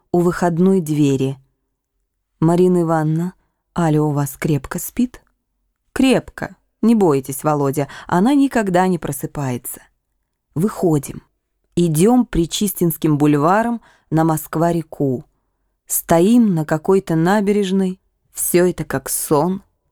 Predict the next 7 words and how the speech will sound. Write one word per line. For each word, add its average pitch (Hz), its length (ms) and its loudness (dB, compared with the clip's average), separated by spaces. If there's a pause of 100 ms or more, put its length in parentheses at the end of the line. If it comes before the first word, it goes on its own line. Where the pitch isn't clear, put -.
(180)
Смотрим 180 760 0
на 175 160 0
реку. 160 580 0 (540)
И 175 100 2
сейчас, 220 540 0
когда 160 320 0
пишу, 233 540 -2